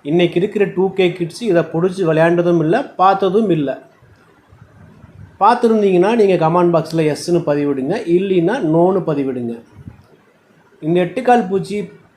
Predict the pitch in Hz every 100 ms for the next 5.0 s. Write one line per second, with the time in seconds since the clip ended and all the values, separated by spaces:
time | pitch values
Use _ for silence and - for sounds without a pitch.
0 | 131 156 208 208 185 165 170 160 180 240
1 | - _ _ _ _ _ 156 156 160 156
2 | 190 226 120 - _ _ _ _ - -
3 | - - _ - 156 196 196 196 202 220
4 | 180 165 170 170 175 156 139 135 131 127